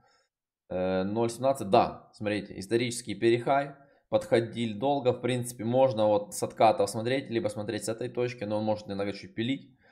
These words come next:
Поэтому тоже Т Р Икс по тренду. Ну, такой импульс, вот видите, может ещё щас тут поторговаться. То есть очень быстро подошли.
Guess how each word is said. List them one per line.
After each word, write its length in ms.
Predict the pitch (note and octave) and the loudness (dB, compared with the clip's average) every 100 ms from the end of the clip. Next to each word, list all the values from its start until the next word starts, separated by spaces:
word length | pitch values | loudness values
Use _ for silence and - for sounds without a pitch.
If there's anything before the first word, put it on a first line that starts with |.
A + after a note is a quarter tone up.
| _ _ | _ _
Поэтому 1160 | - G#2 G#2 G#2+ G#2+ G#2+ G#2 G2+ G2 F#2+ F#2+ F#2+ - | 2 4 4 2 2 0 2 4 4 2 2 0 4
тоже 280 | B2 G#2 | 4 4
Т 280 | F#2+ G#2+ G#2 | 2 4 4
Р 40 | G#2+ | 2
Икс 140 | G2 | -2
по 140 | - | -6
тренду. 520 | - B2+ D3 C3 G2 E2+ | 4 4 4 2 -2 -2
Ну, 280 | G2+ F#2 | -4 -4
такой 340 | - A2+ A2+ G2+ | -6 -2 -2 -2
импульс, 440 | C3 C#3+ A#2 F#2+ | -6 -4 -4 -4
вот 180 | A#2 - | -4 -4
видите, 320 | G#2+ A2+ - | -4 -4 -4
может 420 | G2 G#2 G#2 F2+ | -4 -4 -4 -6
ещё 200 | - - | -10 -10
щас 180 | F#2 F#2+ | -12 -12
тут 120 | - _ | -18 _
поторговаться. 680 | - - F#2+ F#2+ F#2 - - | -8 -4 0 2 2 0 -8
То 80 | E2 | -12
есть 120 | - | -10
очень 300 | G#2 G2+ G2+ | -8 -6 -2
быстро 260 | A2+ - - | -2 -2 -6
подошли. 560 | G2 G2 - C3 C#3 | -4 -4 -4 -4 -6